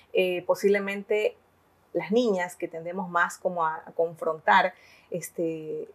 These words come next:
le podemos decir, "Mamá, ¿por qué aguantas?". "Mamá, ¿por qué si te grita tú estás?". Y posiblemente la respuesta que más he escuchado es,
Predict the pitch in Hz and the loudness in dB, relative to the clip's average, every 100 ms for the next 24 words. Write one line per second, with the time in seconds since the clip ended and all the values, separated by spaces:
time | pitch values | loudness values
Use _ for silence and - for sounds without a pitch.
0 | - 180 180 220 226 - 214 202 190 226 | -2 4 4 4 2 0 -2 0 0 0
1 | 208 190 285 415 202 160 165 - - _ | -2 -6 -4 -4 -4 -10 -18 -20 -20 _
2 | _ _ _ _ _ 190 202 208 208 180 | _ _ _ _ _ -2 4 4 4 -2
3 | - 254 294 - 214 190 208 220 254 254 | 4 4 4 2 4 4 -2 -2 -4 -4
4 | - 180 - 165 156 - - _ _ - | -6 -10 -4 -4 -4 -6 -18 _ _ -8
5 | 202 196 220 220 240 262 196 180 - 202 | 0 4 6 6 8 8 8 4 -4 -4
6 | 247 240 190 170 - _ - 185 180 202 | -2 -2 -2 -2 -4 _ -8 -2 8 8
7 | 233 220 - 196 202 196 214 | 8 0 -6 -4 -2 0 -2